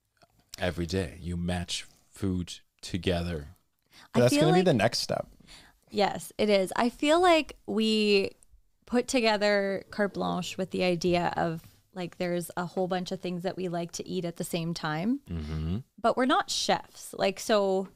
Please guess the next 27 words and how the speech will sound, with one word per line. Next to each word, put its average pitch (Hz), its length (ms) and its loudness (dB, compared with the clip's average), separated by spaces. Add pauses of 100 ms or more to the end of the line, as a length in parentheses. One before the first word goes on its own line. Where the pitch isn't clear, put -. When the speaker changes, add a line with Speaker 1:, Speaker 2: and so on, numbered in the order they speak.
(200)
Speaker 2:
we 90 80 -6
Speaker 1:
Mm-hmm. 85 240 -2
Speaker 2:
can't, - 380 0 (120)
we 220 100 -4
can't 233 260 0
go 196 180 2
and 196 120 2
say, 180 360 4
like, 165 260 0
we 185 420 4
have 165 560 0 (400)
curated 175 680 2
this 170 240 2
box - 400 0
perfectly 165 600 -2
by 160 180 -2
pairing 160 500 -2
these 156 180 -2
different 156 320 -4
things 165 220 -6
together. - 480 -2
Like, 190 200 2
Speaker 1:
Oh. - 40 -8
Speaker 2:
someone 180 480 -2
like - 180 -8
that - 240 -4
could. 202 420 -2